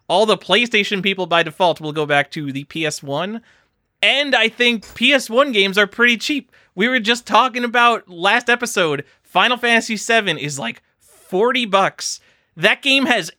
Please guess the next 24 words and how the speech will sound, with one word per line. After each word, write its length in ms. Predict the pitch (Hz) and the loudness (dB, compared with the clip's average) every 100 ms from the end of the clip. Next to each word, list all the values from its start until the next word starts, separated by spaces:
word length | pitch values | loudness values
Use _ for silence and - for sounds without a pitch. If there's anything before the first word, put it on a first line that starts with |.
| _ | _
everything 800 | 269 349 370 339 262 233 254 240 | 2 2 2 2 2 2 0 2
going 340 | 220 247 247 214 | 2 4 2 -2
for 220 | 190 151 | -4 -2
it 80 | 156 | -4
besides 300 | 160 160 147 | -4 -2 -2
how 100 | 135 | -4
common 360 | 139 127 123 | -8 -12 -12
it 200 | 117 131 | -16 -8
is. 260 | 156 135 - - _ _ - | -6 -6 -10 -14 _ _ 2
But 260 | 185 160 _ _ _ _ | 2 2 _ _ _ _
there's 460 | 165 160 180 190 | -18 -2 2 2
so 100 | 202 | 2
many 140 | 220 208 | 2 2
iconic 380 | 180 190 185 170 | 2 2 0 2
PlayStation 420 | 185 196 196 208 | 0 0 -2 -2
games 220 | 196 190 | -4 0
that 280 | 170 147 - _ _ | 2 2 -2 _ _
cost 320 | - 170 175 | -2 0 0
as 220 | - 165 160 | 0 -2 -2
much 640 | 165 170 190 220 - - - | -4 2 2 2 -4 -8 -4
or 180 | 175 | -2
less 300 | 165 165 165 | 2 2 0
than 380 | - 156 151 147 | 0 0 0 -2
just 240 | 143 139 | -4 -6